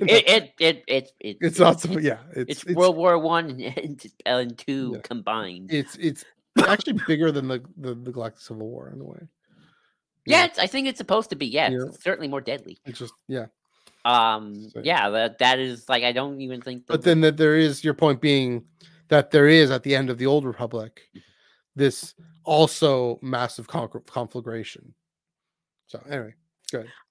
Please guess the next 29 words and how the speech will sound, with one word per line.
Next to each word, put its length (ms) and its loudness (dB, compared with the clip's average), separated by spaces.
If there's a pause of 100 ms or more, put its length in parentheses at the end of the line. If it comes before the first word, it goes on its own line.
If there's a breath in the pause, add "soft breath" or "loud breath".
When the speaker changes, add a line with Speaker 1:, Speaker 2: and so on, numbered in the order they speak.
(520)
Speaker 1:
Now, 240 6
I 80 2
didn't 300 -2
put 180 -4
this 100 -20
in 80 -10
the 60 -6
notes 580 0
because 180 -6
I 80 4
wasn't, 500 -2
I 80 2
didn't 500 -6
technically 480 -6
count 340 -6
it 200 -6 (380)
Speaker 2:
Mm-hmm. 160 -18 (100)
Speaker 1:
because 640 0
there 280 0
is 440 -4 (100)
a 260 0
line 920 -4 (720)
in 280 -2
one 260 0
of 160 -2
the 200 -6
old 460 -2
Clone 420 -6
Wars 680 -4